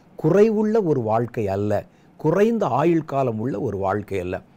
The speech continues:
இந்த உலக வாழ்க்கையில நீங்க நல்லா எடுத்து பார்த்தீங்கன்னா, பணக்காரர்களாய் வாழ்ந்தாலும், ஏழைகளாக வாழ்ந்தாலும், வசதி உள்ளவனாய் வாழ்ந்தாலும்,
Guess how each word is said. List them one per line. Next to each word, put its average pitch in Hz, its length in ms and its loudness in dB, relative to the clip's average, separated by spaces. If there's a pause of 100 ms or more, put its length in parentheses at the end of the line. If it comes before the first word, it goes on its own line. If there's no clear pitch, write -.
(200)
இந்த - 160 -2
உலக 196 360 4
வாழ்க்கையில 151 520 2
நீங்க 120 180 -4
நல்லா 117 280 -4
எடுத்து 123 300 -4
பார்த்தீங்கன்னா, 95 640 -8 (480)
பணக்காரர்களாய் 151 920 0
வாழ்ந்தாலும், 107 720 -4 (540)
ஏழைகளாக 151 880 4
வாழ்ந்தாலும், 101 720 -4 (540)
வசதி 135 420 -2
உள்ளவனாய் 175 560 0
வாழ்ந்தாலும், 110 640 -4